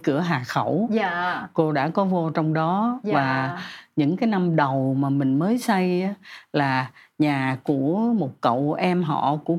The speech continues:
Speaker 1: cô là cái khách sạn Hoàng Mai á,
Speaker 2: Dạ.
Speaker 1: là nó ở ngay gần cái trung tâm của mình
Speaker 2: Dạ.
Speaker 1: ở Hà Khẩu.
Speaker 2: Dạ.
Speaker 1: Lâu nay có khi nào mà Quyên đi lên trên đó không?
Speaker 2: Dạ có, tại vì thực ra là Bitis đang có một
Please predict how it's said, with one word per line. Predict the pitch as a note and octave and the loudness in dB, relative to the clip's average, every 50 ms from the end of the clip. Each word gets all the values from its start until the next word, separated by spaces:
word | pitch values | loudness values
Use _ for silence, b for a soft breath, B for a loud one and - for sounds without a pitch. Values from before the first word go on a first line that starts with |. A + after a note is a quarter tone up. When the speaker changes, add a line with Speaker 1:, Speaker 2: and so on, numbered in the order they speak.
| F3 - | -2 0
Speaker 1:
cô | G3 F3+ F3 F3 | 0 0 0 0
là | D#3+ C#3 | -2 -2
cái | B2+ - F#3+ G3+ | -2 -2 -2 0
khách | - B3+ B3 - | 0 0 0 0
sạn | - D#3 A#2 B2+ D3+ D3 | 0 0 2 2 2 0
Hoàng | D#3+ D3 C3+ C3+ C#3 | 0 0 0 0 0
Mai | D#3 F3 F#3 F#3+ F#3 F#3 F#3+ G3 | 2 2 2 2 2 0 0 0
á, | G#3 G#3 | 0 0
Speaker 2:
Dạ. | A3 G#3+ G3 F3+ E3+ E3+ F3 F3+ F3+ | 0 0 0 -2 -2 -4 -4 -2 0
Speaker 1:
là | D3+ D3 C#3 C#3 C3+ C3+ C3 C3+ | 0 2 2 2 0 0 0 2
nó | C3+ C#3+ D#3 E3+ G3+ G#3+ A#3 B3 | 2 2 2 2 2 2 2 2
ở | - - D#3 C3 C3 C3 D3 F#3+ | 0 0 -2 0 0 0 0 2
ngay | A3+ A3 G3+ F#3 F3 | 2 2 2 2 2
gần | D#3+ D3+ D#3 D3+ C#3+ B2+ C3 C3 C3 B2+ - | 2 2 2 2 0 0 -2 -2 -4 -4 -2
cái | - F3+ F#3 F#3+ G3+ G3 G3+ G3 F#3+ | -2 0 0 0 0 0 0 0 0
trung | - F3 D#3+ D#3+ - | 0 0 0 2 0
tâm | F3 D#3 E3+ E3 D#3 - | 0 2 0 0 0 0
của | D3 | 0
mình | D3+ E3+ E3 D3 C3+ B2 B2+ C3 - | 0 2 2 0 0 -2 -4 -6 -4
Speaker 2:
Dạ. | - G#3+ G#3+ G#3 G3+ F#3+ F#3 | -2 -2 0 0 0 0 2
Speaker 1:
ở | F#3 C3+ C#3 F3+ | 2 2 2 2
Hà | F#3 F#3 D3+ C3+ | 2 2 0 0
Khẩu. | - - D3+ B2 A#2+ D3 F#3+ A3+ A3+ A3 | 0 0 0 0 2 0 0 0 0 0
Speaker 2:
Dạ. | A3 G#3 F#3 F3+ F3+ F3 - F#3 F#3 - | 0 0 0 0 -2 -2 -4 -6 -4 -2
Speaker 1:
Lâu | G#3 G3+ G3+ G3 F#3+ | 0 0 2 2 2
nay | F#3+ F#3 F#3+ F#3 | 2 2 0 2
có | - G#3+ A3 | 0 0 0
khi | - - F#3+ | 0 0 2
nào | F3+ E3+ D3+ C#3 C#3 C#3 | 2 2 2 2 2 2
mà | C3+ C3+ C#3 C3+ C3+ C3+ C3 - - | 2 2 2 0 0 -2 -4 -2 0
Quyên | F#3 F3+ F3 E3+ F3 F3 D#3+ | 0 2 2 2 0 0 2
đi | E3+ F3 | 2 2
lên | F3 F3 F3 E3+ D#3+ | 2 0 0 0 0
trên | E3 F3+ E3+ E3+ | 0 0 0 0
đó | F3 E3+ F3+ A3 A3+ G#3 | 0 -2 -2 -2 -2 -2
không? | F#3+ E3+ D#3+ - - | -2 -4 -6 -4 -2
Speaker 2:
Dạ | G3 G#3+ A3 G3 G3 - | 0 2 2 2 0 0
có, | - A3+ A3 A3+ B3 C#4 E4 F#4 F#4 | 0 2 2 4 4 4 2 2 2
tại | - G3 F3 | 0 2 2
vì | G3 G3+ G3 | 2 0 0
thực | - G3 G3 | 0 -2 -2
ra | G#3 A3 A#3 A#3+ | 0 2 2 2
là | A#3 A3+ G#3 | 2 2 2
Bitis | F#3 F#3 G#3+ G#3+ A3 - _ - C4+ C#4+ D4 - - | 2 2 0 0 -2 -2 _ -2 0 0 -2 -2 0
đang | C4+ B3 A#3+ A#3 | 2 2 2 2
có | A#3 A#3 A3+ B3 | 2 2 2 2
một | C4 A3+ | 2 2